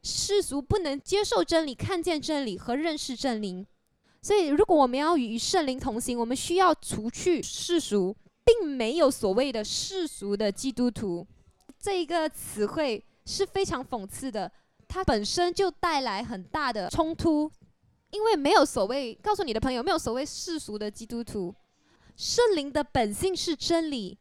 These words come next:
耶稣向我们介绍圣灵的时候，他说他是真理的圣灵，因为圣灵的本性是真理，他会帮助我们好好明白和解释神的话。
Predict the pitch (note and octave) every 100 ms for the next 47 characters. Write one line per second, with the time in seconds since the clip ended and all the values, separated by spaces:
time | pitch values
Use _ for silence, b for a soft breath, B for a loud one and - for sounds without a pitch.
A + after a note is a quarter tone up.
0 | _ _ _ _ _ - G4 A4+ G#4+ B4
1 | C#4+ C#4 F#4 G4 F4+ F#4 B3 A#3 C4 D#4
2 | D#4+ F4+ - F#4 G4 - - A4 G#4+ C4
3 | A3 - E4 B3+ G#3 F#3+ B B B F#4+
4 | G4+ G#4+ C#4+ - A#4 D#4 D4 - A#3+ G3
5 | F4+ F#4 D#4+ - D#4+ C#4 A3+ F4+ F#4+ E4+
6 | F#4+ G4+ G4 E4 A3 A3+ B - C4+ B3
7 | G#4+ G4 C#4 C#4 F4 A#3+ C#4+ - A#3+ -
8 | A#3+ F#3 G3+ D4+ C#4+ - F3 A3+ - C4+
9 | E3+